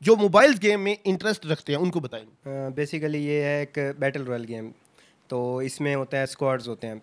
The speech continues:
Speaker 2: अ, टीम होती हैं, हर प्लेयर की, लाइक, चार चार बंदों की टीम होती है। तो इसमें वो पार्टिसिपेट करते हैं। Almost पूरे पाकिस्तान से आप तीन सौ चार सौ टीम्स लगा लो कि तीन सौ चार सौ टीम्स होती हैं।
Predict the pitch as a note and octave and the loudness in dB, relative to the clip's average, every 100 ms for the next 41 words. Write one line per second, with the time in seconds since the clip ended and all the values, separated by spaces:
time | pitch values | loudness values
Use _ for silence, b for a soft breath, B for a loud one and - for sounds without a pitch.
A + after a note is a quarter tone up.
0 | - B2+ A#2+ A#2 C3 B2 B2 A#2+ B2 B2 | -14 -10 -8 -8 -8 -6 -6 -8 -8 -8
1 | A#2+ A#2 A#2+ B2 - A#2 A#2 A2+ A2 b | -8 -10 -12 -14 -10 -8 -8 -10 -16 b
2 | b b - A2+ A2+ A2 - C3+ B2 B2+ | b b -12 -8 -6 -8 -6 -4 -4 -4
3 | A2+ A2+ A2+ A2+ A2 A2+ G#2+ G#2 - G#2+ | -8 -10 -12 -10 -12 -12 -12 -14 -14 -14
4 | A2+ A2+ A#2 C3 - C3 C3 B2+ C3+ C#3 | -10 -10 -10 -12 -8 -6 -6 -6 -2 -2
5 | C3+ C3+ D3 C#3 C#3+ C#3+ C3+ C3 b b | -2 -2 -4 -2 -4 -4 -6 -6 b b
6 | b C#3+ D3+ D3 D3+ D3 D3+ D3 D3 C#3+ | b -2 0 0 -2 -4 -6 -2 -2 -2
7 | C#3 C#3+ C#3+ C#3 C3+ C#3+ C3+ C#3 C3 B2+ | -6 -8 -4 -6 -6 -8 -8 -8 -8 -8
8 | B2 B2 B2 A#2+ A#2+ A2+ A2 G2 _ _ | -8 -10 -8 -8 -8 -8 -10 -12 _ _
9 | - A#2 A2+ A2 B2+ A#2+ B2+ B2+ B2 B2+ | -10 -8 -8 -8 -10 -8 -6 -6 -6 -8
10 | A#2+ B2 A#2 A#2+ A#2 G2 | -8 -10 -10 -12 -12 -16